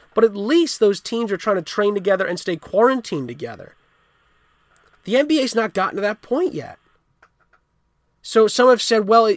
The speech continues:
Sean, this is good news, right? Because at least they're not in the bubble and they tested positive." My response to you is this.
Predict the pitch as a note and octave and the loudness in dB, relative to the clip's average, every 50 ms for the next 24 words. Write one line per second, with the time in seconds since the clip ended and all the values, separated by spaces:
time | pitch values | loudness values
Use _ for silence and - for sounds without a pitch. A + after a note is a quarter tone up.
0 | - - - - - B3 A#3+ A3+ A3 A3 - A3 F#3+ D#3 - A3 C4+ C#4 A#3 G#3+ | -4 -8 -6 -4 -2 -2 2 2 0 0 0 -4 -8 -4 -2 -2 -2 0 0 -2
1 | D#3+ C3+ A#2+ C3 D3+ D3+ E3+ E3 F#3+ D#3+ G3 G3 F#3+ F3+ F#3+ G#3 A#3+ A#3+ - - | -2 -2 -4 -4 -4 -4 -4 -4 -4 -6 -6 -6 -6 -6 -6 -6 -6 -6 -2 0
2 | G#3+ G3+ F#3 F3 E3+ F3 F3+ F3+ F#3 F#3 F3+ E3 D3+ C#3+ D3 F3+ G#3 A3 F3 D#3 | 0 0 2 2 0 0 0 -2 -4 -4 -4 -4 -6 -2 0 2 2 2 0 -2
3 | A2+ - - _ _ _ _ _ _ _ _ _ _ - E3+ E3 D#3+ D#3 C#3+ - | -8 -8 -14 _ _ _ _ _ _ _ _ _ _ -6 -2 -2 0 -2 -2 -4
4 | - G3 E3+ - - - D3+ C#3+ - - D3 C3 B2 C3 - - - - _ _ | -6 -6 -6 -6 -6 -8 -10 -8 -8 -8 -8 -8 -8 -12 -14 -16 -18 -20 _ _
5 | _ _ _ _ _ _ _ _ _ _ _ _ _ _ _ _ _ _ _ _ | _ _ _ _ _ _ _ _ _ _ _ _ _ _ _ _ _ _ _ _
6 | _ _ _ _ _ _ _ _ _ _ _ _ _ _ _ _ _ _ _ - | _ _ _ _ _ _ _ _ _ _ _ _ _ _ _ _ _ _ _ 0
7 | F#3+ B3+ D#4+ F#4 F4 - - G#3+ G3+ G3 - - - G#3+ G#3+ A3+ A#3 G3 E3+ A3 | 2 4 4 4 0 0 2 2 2 2 2 -4 -8 -8 -6 -6 -6 -6 -4 -4
8 | C#4 D#4+ D4 - - - - - | -4 -4 -4 -8 -12 -14 -16 -18